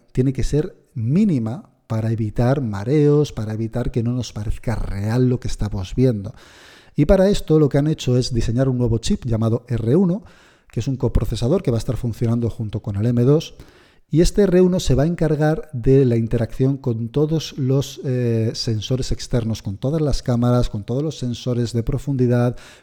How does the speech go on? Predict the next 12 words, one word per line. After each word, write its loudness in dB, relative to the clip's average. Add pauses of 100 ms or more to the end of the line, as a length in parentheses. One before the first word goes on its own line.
con -6
todos -2
los -2
micrófonos, 2
etcétera, 0
que -6
tiene -2
externamente -2
el 0
dispositivo 0 (640)
para, 4
eh, 4